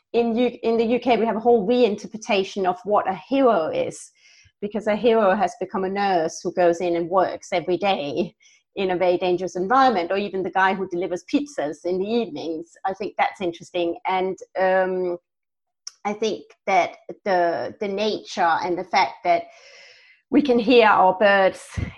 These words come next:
in, in the gardens, which is something we can't normally hear because of the airplanes, and then sort of real interest for nature is another.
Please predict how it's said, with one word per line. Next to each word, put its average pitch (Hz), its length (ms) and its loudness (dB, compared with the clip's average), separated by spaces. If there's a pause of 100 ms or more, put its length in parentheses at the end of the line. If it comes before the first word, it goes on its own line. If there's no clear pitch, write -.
(100)
in, 190 200 -2
in 190 200 -4
the 185 80 -4
gardens, 208 720 2
which 190 200 -6
is 185 140 -10
something 185 460 -4
we 180 80 -2
can't 175 280 -6
normally 196 300 -4
hear 175 240 0
because 170 240 -8
of 170 80 -10
the 180 140 -2
airplanes, 202 640 0
and 190 160 -2
then 190 160 -6
sort - 180 -8
of 185 80 -10
real 208 240 -2
interest 208 500 -4
for 185 120 -8
nature 190 680 -2
is 175 200 -6
another. 185 480 0